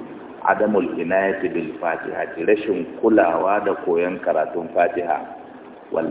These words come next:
lahni fiha, da yin kuskure a cikin karatun Fatiha, mummunan matsala ce. Mithlu kasril lami, ai musamman mutum ya zo ya kasara ga lamin ya ce alimin, misali, ya ɓata. So kuma,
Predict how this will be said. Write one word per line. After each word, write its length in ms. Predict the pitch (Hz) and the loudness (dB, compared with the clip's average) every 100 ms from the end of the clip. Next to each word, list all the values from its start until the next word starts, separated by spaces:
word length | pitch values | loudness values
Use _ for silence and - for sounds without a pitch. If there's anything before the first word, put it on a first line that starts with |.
| 80 | 0
lahni 400 | 90 - 87 80 76 | 0 0 -4 -6 -4
fiha, 320 | 82 82 90 | -6 0 2
da 120 | 87 | 4
yin 280 | 87 90 82 | 4 2 0
kuskure 560 | - - - 104 90 82 - | -2 -2 0 2 2 2 0
a 80 | 82 | -6
cikin 320 | 98 - 95 | -8 -6 -6
karatun 480 | - 82 78 85 80 | 0 2 2 -2 -2
Fatiha, 600 | 85 82 90 82 73 - | 2 2 0 -6 -8 -6
mummunan 520 | 85 85 92 107 107 | -4 0 4 4 4
matsala 400 | 104 101 98 95 76 - | 2 0 2 2 2 -4
ce. 120 | - - - - - - - - - | -12 -14 -16 -18 -20 -18 -20 -6 -4
Mithlu 320 | - 104 87 | 2 2 2
kasril 520 | - 98 98 98 85 85 | 0 0 2 2 2 2
lami, 400 | 92 107 107 104 - - - - | 2 0 -2 -6 -10 -16 -18 -10
ai 320 | - 87 92 87 90 - - | -4 -2 0 -2 -6 -12 -10
musamman 480 | - 98 107 95 87 | -2 0 2 0 0
mutum 240 | - 98 | -2 -2
ya 160 | 92 82 | 0 8
zo 120 | 98 | 10
ya 280 | 92 - - | 10 6 0
kasara 320 | - 95 85 | 2 4 4
ga 120 | - | 4
lamin 440 | 80 95 101 95 82 | 2 4 2 2 0
ya 40 | - | 2
ce 120 | 87 | 2
alimin, 880 | - 85 92 90 85 87 101 98 80 - - - | 2 2 4 4 0 2 2 2 -2 -8 -14 -6
misali, 440 | 80 85 82 107 - - - - - | 0 4 4 2 -6 -12 -16 -20 -8
ya 80 | - | -4
ɓata. 600 | 90 92 - - - - - - - - - - - - - - | 0 0 0 -4 -6 -12 -16 -18 -18 -18 -20 -20 -20 -18 -10 0
So 80 | 95 | 2
kuma, 400 | 92 98 104 | 4 4 4